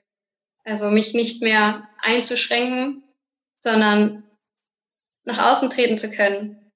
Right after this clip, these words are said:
das tun zu können, was ich möchte und mich einfach irgendwie frei zu fühlen. Nicht nur körperlich nicht mehr eingeschränkt, sondern ja,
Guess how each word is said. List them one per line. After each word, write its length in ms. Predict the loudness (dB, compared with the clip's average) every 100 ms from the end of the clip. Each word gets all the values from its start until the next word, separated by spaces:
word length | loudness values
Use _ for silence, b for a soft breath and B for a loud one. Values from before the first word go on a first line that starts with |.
| -6
das 320 | -4 -4 -2
tun 240 | 4 4
zu 160 | 2 -4
können, 440 | 0 2 2 -2 -8
was 220 | -8 -6
ich 100 | 0
möchte 600 | 0 0 0 0 0 -2 _ _ _ _ _
und 220 | -2 2
mich 400 | 4 2 -2 -6
einfach 360 | -6 -6 -8 -14 _ _ _
irgendwie 320 | -4 0 0
frei 360 | 0 -2 0 0
zu 200 | 0 -6
fühlen. 580 | -8 -6 -6 -6 -12 -10
Nicht 200 | -8 -2
nur 100 | 0
körperlich 640 | 0 2 2 4 2 2
nicht 180 | 0 0
mehr 140 | 0 0
eingeschränkt, 580 | 2 0 2 2 2
sondern 400 | 0 0 0 -4 -12 _ _ _ _ _ _ _ _ _ _
ja, 400 | -2 -2 -2 -12